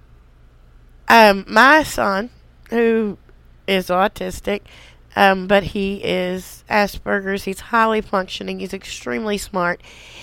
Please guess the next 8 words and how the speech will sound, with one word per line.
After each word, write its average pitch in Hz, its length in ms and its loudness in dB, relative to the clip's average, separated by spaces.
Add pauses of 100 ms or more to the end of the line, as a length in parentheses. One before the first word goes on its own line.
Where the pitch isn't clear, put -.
(360)
And 254 560 2 (1160)
he 254 320 2
has 247 440 4
the 226 100 -4
thing 214 480 -6 (120)
about 190 340 0
mythology. 190 680 -2
Like, 175 280 -2